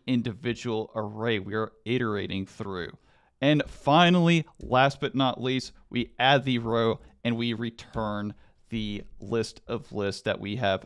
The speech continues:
just created, that we have just added to. So let's go ahead, let's grab all this right here, and I'm going to go ahead, exit out of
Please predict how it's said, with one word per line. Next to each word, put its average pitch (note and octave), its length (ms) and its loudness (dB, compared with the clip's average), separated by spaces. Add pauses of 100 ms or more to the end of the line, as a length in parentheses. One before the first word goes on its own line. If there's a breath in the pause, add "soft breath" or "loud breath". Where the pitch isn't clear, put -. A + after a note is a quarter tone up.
(140)
just - 500 -4
created, G2+ 500 -6 (140)
that F#2+ 120 -2
we A#2+ 100 -6
have A2+ 200 0
just - 320 -6 (160)
added G#2 360 2
to. F#2+ 280 -6 (360 soft breath)
So B2+ 260 -2
let's B2+ 200 -6
go D#3 180 2
ahead, D3+ 380 2
let's C#3 200 -2
grab C#3 500 2
all C#3+ 160 2
this C#3 300 -4
right C3 160 -2
here, C#3+ 400 -4
and B2 100 -4
I'm B2 120 -2
going C3+ 220 -4
to B2+ 320 -6 (300 soft breath)
go - 80 -2
ahead, C3 240 0 (140)
exit C3+ 400 0
out B2 160 6
of A#2+ 200 0